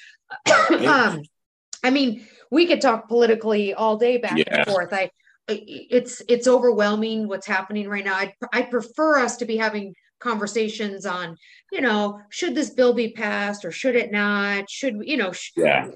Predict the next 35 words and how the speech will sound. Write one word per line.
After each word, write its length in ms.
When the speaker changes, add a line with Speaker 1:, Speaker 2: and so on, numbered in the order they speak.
Speaker 1:
I 80
could 140
have 120
a 60
good 180
discussion 540
around 500
Obamacare 1080
and 220
why 380
it's 180
beneficial. 720
And, 140
you 100
know, 100
we 80
Speaker 2:
Mm-hmm. 80
Speaker 1:
could 140
talk 280
policy, 520
but 200
when 160
you're 160
talking 560
about 480
just 280
human 320
rights 440
and, 280
and 160
the 60
control 380
you 100
wanna 220
have, 340